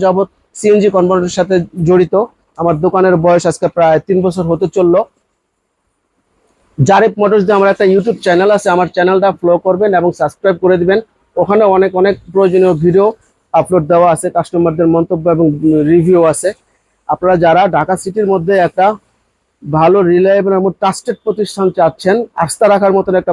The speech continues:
প্রতিষ্ঠানের থেকে সিএনজি, এলপিজি করাতে চাচ্ছেন, অভিজ্ঞ টেকনিশিয়ান দ্বারা, হাতের কাজ দ্বারা একটা, উম,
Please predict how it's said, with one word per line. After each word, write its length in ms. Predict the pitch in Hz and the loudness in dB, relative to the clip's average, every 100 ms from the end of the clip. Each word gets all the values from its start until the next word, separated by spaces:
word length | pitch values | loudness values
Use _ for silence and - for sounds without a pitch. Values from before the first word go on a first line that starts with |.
| 180 | -6
প্রতিষ্ঠানের 520 | 180 180 - 175 175 | -6 -6 -4 -4 -2
থেকে 160 | 180 170 | -2 -4
সিএনজি, 340 | - 196 196 185 | 0 0 2 2
এলপিজি 300 | 170 180 180 | 0 -2 0
করাতে 300 | 165 160 165 | 0 -2 -2
চাচ্ছেন, 320 | 160 151 - 202 - _ _ - | -4 -4 -4 -4 -6 _ _ -2
অভিজ্ঞ 280 | 185 226 202 214 | 0 2 0 0
টেকনিশিয়ান 520 | 214 208 208 208 202 196 | 0 0 -2 2 2 2
দ্বারা, 240 | 180 202 202 - _ _ _ | 2 2 0 -4 _ _ _
হাতের 260 | 165 208 196 | -4 -2 -2
কাজ 200 | 196 190 170 | -2 -2 -2
দ্বারা 200 | 175 180 185 | 0 2 2
একটা, 160 | 170 185 | 0 0
উম, 440 | 175 170 165 160 | 0 0 0 0